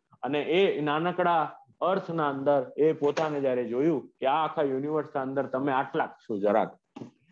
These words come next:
તો એ જ્યારે દર્શન કર્યું યશોદાજીએ, તો એમને મહાત્મ્ય જ્ઞાન થયું, એમને મહાત્મ્ય જ્ઞાન થયું અને પ્રભુનું જ્ઞાન થયું, ઠાકોરજીના સ્વરૂપનું જ્ઞાન થયું.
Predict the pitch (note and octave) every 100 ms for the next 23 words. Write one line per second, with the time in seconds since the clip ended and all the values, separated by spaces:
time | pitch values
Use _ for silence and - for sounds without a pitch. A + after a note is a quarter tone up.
0 | - - D#3+ - G3+ A#3+ G#3 F#3+ D3+ C#3
1 | E3 D3+ D3+ F#3 C3+ B2+ D#3 C#3+ C#3 C#3
2 | E3 D#3 - _ _ D3+ C3 B2 C#3+ G#2+
3 | A#2+ B2+ D3 A#2+ G2 F2+ F#2 F#2 F2 E2+
4 | - _ A2+ C3 B2 G#2 A#2+ C3+ C3 B2
5 | B2+ B2+ B2 E3 F#3+ - D3 A#2+ D3 C#3
6 | A#2 E3+ A#3+ G3 C3+ B2 A#2 A2+ A#2 A2+
7 | - - A#2+ D3 C#3+ C#3+ C#3+ C#3+ C3 E3
8 | F3 D3+ A#2 G#2 G2+ G2 G2+ G#2+ G#2